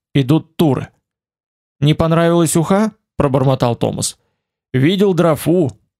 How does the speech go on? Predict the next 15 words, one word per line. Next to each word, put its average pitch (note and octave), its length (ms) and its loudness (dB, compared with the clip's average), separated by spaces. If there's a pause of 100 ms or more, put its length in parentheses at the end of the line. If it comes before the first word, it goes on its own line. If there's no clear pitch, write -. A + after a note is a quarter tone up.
жирные F#3 400 2
перепела D#3+ 500 0
кричат, C#3 460 -2
захлёбываются. C3 880 -2 (140)
Зачем G3+ 380 0
громадный D#3+ 480 0
тур?" - 280 -4 (960)
"Кому-то E3+ 460 0
тур F#3 260 2
вместо D#3 420 2
перепёлки", D#3 760 -2 (380)
ответил B2+ 520 0
Олег C3+ 260 0
загадочным B2 640 -2
тоном. - 360 -6